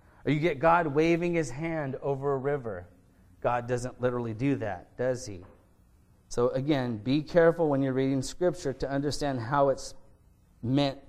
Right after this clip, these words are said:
to portray what it's saying. Um, and then you get over here in verse fifteen, "The tongue of the sea of Egypt." Does the sea of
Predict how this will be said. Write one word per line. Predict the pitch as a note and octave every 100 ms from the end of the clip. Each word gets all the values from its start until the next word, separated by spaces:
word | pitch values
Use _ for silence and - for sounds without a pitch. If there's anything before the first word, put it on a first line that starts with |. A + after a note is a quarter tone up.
| -
to | - C#3
portray | - A#2+ - C3+ A#2 A#2 - - - -
what | A2+ G#2+
it's | G#2+ -
saying. | - A#2 G#2+ F#2+ F2+ - - - _ _ _ _ -
Um, | A#2+ A#2 A2 G#2+ F#2+ - -
and | B2
then | C3 C3
you | A#2
get | B2+ B2+
over | B2+ A#2+
here | B2+
in | A#2+
verse | A2+ C3 -
fifteen, | B2+ - C#3 B2+
"The | A#2+
tongue | - D#3 D3+ D3+ D#3
of | C3
the | B2+
sea | A2 C#3 C3
of | B2
Egypt." | D3 C#3+ B2 -
Does | C#3 C#3
the | D3+
sea | - F#3
of | G3